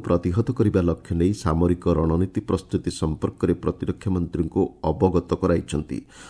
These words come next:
ଅନ୍ୟପକ୍ଷରେ ବିଏସ୍ଏଫ୍ ମହାନିର୍ଦ୍ଦେଶକ ଦଲଜିତ ସିଂ ଚୌଧୁରୀ ମଧ୍ୟ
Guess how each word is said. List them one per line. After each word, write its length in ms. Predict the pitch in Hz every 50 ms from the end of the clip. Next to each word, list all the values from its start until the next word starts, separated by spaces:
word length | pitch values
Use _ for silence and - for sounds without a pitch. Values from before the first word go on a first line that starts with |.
| - _
ଅନ୍ୟପକ୍ଷରେ 540 | - 87 87 92 90 - 87 - - 90 87 85
ବିଏସ୍ଏଫ୍ 680 | 76 - 95 95 98 95 90 87 - 92 90 - - 87
ମହାନିର୍ଦ୍ଦେଶକ 720 | 82 80 78 78 90 90 90 90 82 98 - - 101 - - 101 85 80
ଦଲଜିତ 420 | 92 85 80 76 - 87 82 -
ସିଂ 140 | - - 82 78 -
ଚୌଧୁରୀ 460 | - - 87 85 85 87 113 107 92
ମଧ୍ୟ 260 | 98 104 - - 85